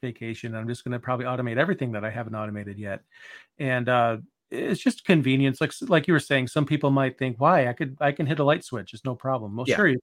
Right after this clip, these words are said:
Speaker 1: can. It's, but you're not thinking about it right. Like, some of the things that I do, for example, is I have monitors on the sump for, you know, to make sure it's actually, you know, has power and it's on. I get alerts. If that thing goes down, I know. Uh, you have to know about your sump.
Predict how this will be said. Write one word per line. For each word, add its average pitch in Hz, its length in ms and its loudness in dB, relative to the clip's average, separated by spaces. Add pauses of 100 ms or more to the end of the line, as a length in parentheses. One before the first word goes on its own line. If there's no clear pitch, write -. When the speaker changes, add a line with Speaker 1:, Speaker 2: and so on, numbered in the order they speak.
Speaker 1:
can. 110 160 -4
It's, - 180 -8 (320)
but - 80 -16
you're 175 100 6
not 165 100 4
thinking 180 280 4
about 113 200 0
it 87 80 -8
right. 104 300 -4
Like, 135 240 -2 (260)
some 185 180 4
of 208 40 6
the 202 100 4
things 185 240 4
that 147 80 4
I 160 140 8
do, 135 440 2
for 135 140 2
example, 127 640 0
is 123 100 -6
I 135 80 4
have 135 180 2
monitors 131 480 0
on 127 160 -2
the 117 100 -6
sump 135 360 -4 (320)
for, 113 260 -6
you 131 200 -8
know, 117 120 -4
to 120 80 -4
make 127 160 0
sure 135 160 0
it's - 160 -6
actually, 127 580 -4
you 131 100 -10
know, 113 220 -8
has 110 180 -8
power 143 480 4
and 135 180 -6
it's - 180 -12
on. 135 380 -2 (320)
I 170 80 4
get 233 120 2
alerts. 151 460 2
If - 80 -14
that 156 160 2
thing 208 140 0
goes 147 180 0
down, 143 380 -2
I 151 100 -2
know. 123 320 -4 (240)
Uh, 120 180 -6
you 139 180 -6
have 196 160 4
to 170 80 -2
know 147 140 6
about 127 200 2
your 107 100 -10
sump. 107 300 -2